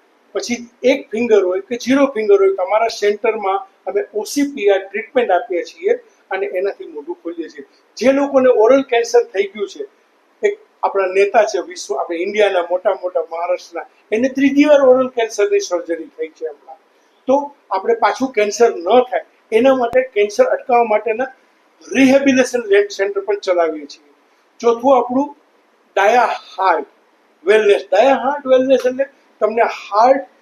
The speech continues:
અને ડાયાબિટીસનો કોલોબેશન છે. જો ડાયાબિટીસ અનકન્ટ્રોલ થાય તો બી હાર્ટ એટેક આવે. હાર્ટ એટેકમાં, હાર્ટમાં તકલીફ હોય તો ડાયાબિટીસ પણ થઈ શકે. તો એનું અમે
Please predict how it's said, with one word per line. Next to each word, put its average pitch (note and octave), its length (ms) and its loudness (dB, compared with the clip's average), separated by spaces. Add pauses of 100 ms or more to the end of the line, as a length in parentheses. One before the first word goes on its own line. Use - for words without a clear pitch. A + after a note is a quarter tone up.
(160)
અને A#3+ 260 2
ડાયાબિટીસનો B3 760 2
કોલોબેશન G#3+ 680 2
છે. - 140 -20 (280)
જો B3+ 80 4
ડાયાબિટીસ B3 680 0 (200)
અનકન્ટ્રોલ A#3 640 -2
થાય A3 200 0 (360)
તો G#3+ 140 4
બી G#3+ 100 0
હાર્ટ G#3 340 0
એટેક G#3 260 0
આવે. G3 240 2 (640)
હાર્ટ B3+ 220 2
એટેકમાં, C4+ 400 0 (240)
હાર્ટમાં A3 440 0
તકલીફ A3+ 380 -4
હોય A#3 100 -2
તો A#3 100 0
ડાયાબિટીસ G3+ 560 0
પણ F3+ 60 -4
થઈ E3+ 180 -12
શકે. - 300 -16
તો - 380 -6
એનું C4 420 2
અમે B3+ 140 2